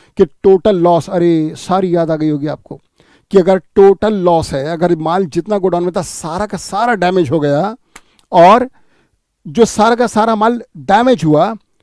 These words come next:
जो सारा लॉस हुआ, अगर उससे ज़्यादा का हमने पॉलिसी ले रखा है, तो वो सारा माल इंश्योरेंस के अंदर कवर्ड है, तो पूरे का क्लेम मिल जाएगा। मैं याद दिलाऊं, मैंने कहा था कि जो अगर टोटल माल डैमेज हो गया,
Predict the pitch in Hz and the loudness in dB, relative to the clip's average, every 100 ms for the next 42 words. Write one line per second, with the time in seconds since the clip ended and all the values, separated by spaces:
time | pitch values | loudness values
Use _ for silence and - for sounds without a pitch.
0 | _ _ - 165 190 196 214 180 196 208 | _ _ -4 0 0 2 2 4 4 2
1 | 214 226 202 254 196 143 165 180 233 233 | 2 2 0 -4 -4 -2 -2 -2 -2 -2
2 | 220 208 220 202 185 175 170 151 - 135 | -2 -2 -2 -2 0 -2 -2 -2 -4 -12
3 | 120 - _ _ _ _ _ 220 233 - | -14 -20 _ _ _ _ _ 2 2 2
4 | - 214 226 208 214 247 180 196 208 214 | 0 0 0 0 -2 -2 -2 0 0 -2
5 | - 208 226 - 202 208 214 180 135 _ | -4 -4 -4 -4 -2 2 2 0 -2 _
6 | - 202 _ 247 262 254 208 196 185 160 | -8 -8 _ 0 2 4 2 0 0 0
7 | 139 127 117 101 - _ _ _ _ _ | -4 -8 -14 -18 -20 _ _ _ _ _
8 | _ _ _ _ _ _ _ _ _ - | _ _ _ _ _ _ _ _ _ -4
9 | 147 151 143 151 185 208 160 147 131 127 | -2 0 -2 -4 -4 -4 -4 -4 -8 -6
10 | 143 226 - 190 135 180 208 175 151 185 | -8 -8 -8 -10 -4 0 0 -2 -6 -6
11 | - 175 165 180 165 175 143 151 185 143 | -4 -4 -2 -2 -2 -4 -4 -4 -4 -4
12 | 131 131 139 202 | -6 -6 -8 -10